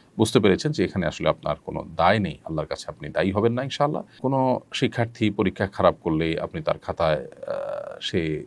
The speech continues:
যা পেয়েছে সেই অনুযায়ী আপনি মার্ক দিবেন, এটি আপনার কর্তব্য। সেটা না করলে বরং অতি মূল্যায়ন করে যদি বেশি নম্বর দেন, সেক্ষেত্রে এটি হবে খেয়ানত, এটা হবে অন্য শিক্ষার্থীর প্রতি অবিচার এবং জুলুম। এজন্য, আহ, অতি মূল্যায়ন করা যাবে না, আপনি আপনার দায়িত্ব সঠিকভাবে পালন করবেন।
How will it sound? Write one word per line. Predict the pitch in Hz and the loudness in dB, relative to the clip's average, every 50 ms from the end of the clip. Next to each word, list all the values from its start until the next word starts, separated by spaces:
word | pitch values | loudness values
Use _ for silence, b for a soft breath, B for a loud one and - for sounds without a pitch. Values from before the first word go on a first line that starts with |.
| - - | -10 -4
যা | - 87 82 - | -2 -2 -2 -2
পেয়েছে | - 104 101 95 - - 123 127 131 | -2 -2 -2 -2 -4 -6 -6 -6 -6
সেই | - - - 90 80 | -6 -4 -2 -2 -2
অনুযায়ী | - 78 78 73 - - 131 | -2 -4 -6 -6 -6 -6 -8
আপনি | 127 - - 92 80 | -8 -6 -6 -2 0
মার্ক | 73 73 76 - - | 0 0 0 0 -2
দিবেন, | 98 87 - - | -2 -2 -2 -4
এটি | - 95 - 151 | -8 -6 -6 -6
আপনার | - - 120 113 | -6 -6 -8 -6
কর্তব্য। | - - - - - - - - | -6 -6 -6 -6 -8 -8 -6 -6
সেটা | - - 98 - 87 | -6 -4 -4 -4 -2
না | 78 85 92 | 0 0 2
করলে | - - 165 190 185 | 4 6 6 8 8
বরং | 151 101 82 76 - - B B B B B B B B B B B B B B B B - | 8 8 6 4 2 -2 B B B B B B B B B B B B B B B B 2
অতি | 98 101 127 | 4 6 6
মূল্যায়ন | 113 117 110 113 117 113 | 6 8 8 8 6 6
করে | 110 117 120 120 | 4 0 -2 -4
যদি | 120 113 113 | -2 -2 2
বেশি | 104 95 98 - 151 | 2 2 2 4 2
নম্বর | 135 117 107 107 101 92 | 2 2 2 2 2 2
দেন, | 98 98 95 | 2 0 0
সেক্ষেত্রে | - - 95 - 95 - - 87 82 | -2 -4 -6 -6 -6 -4 -2 -2 -2
এটি | 82 78 - 85 | -2 -2 -4 -4
হবে | 80 78 73 - | -4 -4 -6 -10
খেয়ানত, | - - 107 107 113 135 143 - - | -4 -2 0 0 0 0 -2 -4 -4
এটা | 117 120 117 | -2 0 0
হবে | 113 110 - - | 0 0 0 0
অন্য | - 147 151 156 156 | 2 2 4 4 4
শিক্ষার্থীর | 160 - - - - 80 - - 80 | 2 0 -4 -6 -8 -10 -8 -8 -6
প্রতি | 78 80 76 78 | -6 -4 -2 0
অবিচার | 71 69 82 85 - 135 139 156 151 - | 0 0 0 0 2 4 4 4 2 -2
এবং | - 92 78 76 73 - - 107 | -6 -4 -4 -6 -10 -8 -2 0
জুলুম। | 92 87 67 - - _ | 2 2 2 -2 -6 _
এজন্য, | - - 120 147 165 160 117 | 2 4 6 6 6 6 6
আহ, | 127 156 156 156 - - - - - - - 110 90 87 85 85 - - | 4 2 2 -2 -8 -14 -16 -16 -14 -6 -2 0 2 2 2 2 0 -2
অতি | 117 - | 0 2
মূল্যায়ন | 123 113 101 98 90 87 87 85 - - - | 2 4 6 6 4 4 2 -2 -8 -8 0
করা | - 85 78 78 | 2 4 4 4
যাবে | 76 71 80 104 | 2 0 -2 0
না, | 135 131 | -2 -2
আপনি | 113 - - 104 | -4 -4 -4 -6
আপনার | 95 - 95 87 82 | -2 0 0 2 2
দায়িত্ব | 78 80 80 78 85 | 2 0 0 -2 -4
সঠিকভাবে | 80 - - - 85 92 87 80 | -6 -6 -6 -8 -4 -2 -2 0
পালন | 78 - 73 76 76 | 2 2 2 2 2
করবেন। | - - 92 107 131 | 0 -2 -2 0 -2